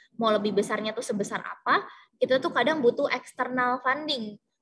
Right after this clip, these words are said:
baik itu dari sisi bentuknya loan gitu,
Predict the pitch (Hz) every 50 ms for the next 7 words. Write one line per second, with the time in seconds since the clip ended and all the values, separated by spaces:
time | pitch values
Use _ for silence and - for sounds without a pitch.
0 | _ _ - 202 214 214 214 214 165 226 220 - 220 196 202 196 196 226 - 220
1 | 214 - 220 196 202 202 208 208 - 220 220 214 208 202 190 190 196 220 269 294
2 | 294 285 254 214 196 202 202 208 214 269 226